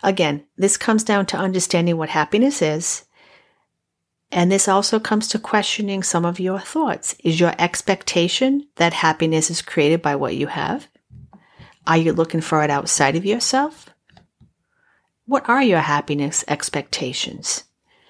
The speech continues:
Looking at the past for what you should be doing now is comparing. And it's like comparing, looking through a car mirror out the back window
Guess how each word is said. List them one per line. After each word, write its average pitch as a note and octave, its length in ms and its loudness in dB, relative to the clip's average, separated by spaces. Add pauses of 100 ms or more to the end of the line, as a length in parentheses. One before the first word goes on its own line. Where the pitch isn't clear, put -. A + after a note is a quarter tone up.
(360)
Looking A3 460 4
at A3+ 140 0
the F#3+ 60 -6
past - 760 -2
for F3 240 0
what E3 320 2
you F3 140 -2
should E3+ 240 0
be E3+ 120 2
doing D#3 380 2
now D3 420 0
is C#3+ 200 -4
comparing. - 800 -4 (1400)
And D3+ 800 2
it's D#3+ 260 0
like F#3+ 380 2
comparing, G#3 1080 0 (640)
looking A3 480 2
through F3+ 540 2 (1400)
a D#3+ 100 2
car F#3 300 2
mirror D#3 520 0 (300)
out D3 160 -2
the C#3+ 80 -4
back D#3 320 -2
window D3 560 -2